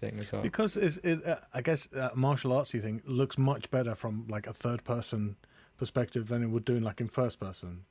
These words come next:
Speaker 2: I mean, I guess Dishonored's a little
Speaker 1: Mm.
Speaker 2: bit, but you're not doing, like,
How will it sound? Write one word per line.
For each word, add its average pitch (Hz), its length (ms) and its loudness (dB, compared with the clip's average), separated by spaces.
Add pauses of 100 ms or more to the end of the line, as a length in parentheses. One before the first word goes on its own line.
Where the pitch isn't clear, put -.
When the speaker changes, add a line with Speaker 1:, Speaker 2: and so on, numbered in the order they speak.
(260)
Speaker 2:
I 127 60 -4
mean, 135 340 4 (460)
I 135 60 4
guess 127 120 4
Dishonored's 117 480 0
a 110 60 -2
little 127 240 4
Speaker 1:
Mm. 101 40 6
Speaker 2:
bit, 95 220 0
but 107 140 -6
you're 120 120 0
not 135 200 2
doing, 117 260 0
like, 107 360 -8